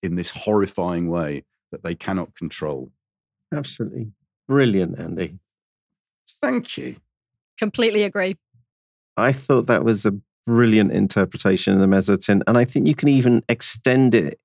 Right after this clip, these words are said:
Speaker 2: into the present day, that the final image of the mezzotint is how I think a lot of people, and even some people who adapt the stories of M R James, see him now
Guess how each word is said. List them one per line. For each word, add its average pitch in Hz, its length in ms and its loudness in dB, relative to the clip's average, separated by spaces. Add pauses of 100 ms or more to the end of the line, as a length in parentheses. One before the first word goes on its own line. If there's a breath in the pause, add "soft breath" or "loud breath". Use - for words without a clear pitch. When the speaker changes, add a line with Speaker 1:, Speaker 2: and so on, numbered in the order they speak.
Speaker 2:
into 107 760 2
the 101 80 0
present 104 420 0
day, 92 420 0 (540)
that 101 140 2
the 117 120 4
final 135 840 2
image 120 600 2 (140)
of 98 160 0
the 107 60 2
mezzotint 98 760 -2 (120)
is 107 240 -2
how 110 600 -2 (380)
I 104 140 0
think 110 160 2
a 113 40 4
lot 110 300 2
of 127 140 -6
people, 117 560 2
and 113 100 2
even 120 220 4
some 120 200 0
people 110 280 0
who 101 240 2
adapt 101 560 -2
the 110 80 -2
stories 113 580 2
of 87 80 -4
M 92 160 0
R 90 100 0
James, 87 520 -4 (380)
see 117 320 0
him 98 180 2
now 82 340 0